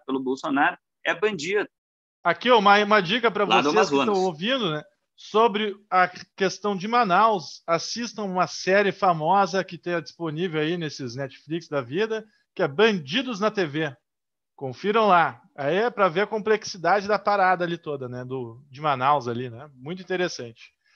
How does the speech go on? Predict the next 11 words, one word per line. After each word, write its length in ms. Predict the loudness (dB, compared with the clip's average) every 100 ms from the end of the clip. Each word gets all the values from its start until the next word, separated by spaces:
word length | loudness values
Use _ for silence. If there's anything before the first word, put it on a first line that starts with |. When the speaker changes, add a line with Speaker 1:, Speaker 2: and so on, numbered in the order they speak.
| _ _ _
Speaker 2:
né? 200 | -8 -8 -8 _ _ _ _ -8
Mas 140 | -8
continuando 520 | -4 -4 -2 0 2
aqui 120 | 2 0
a 60 |
história, 600 | -2 0 4 4 2 -2 _
o 140 | -20 0
parênteses 600 | 2 4 0 -2 -8 -8
que 80 |
eu 60 | -10
fiz, 480 | -8 -8 -8 -10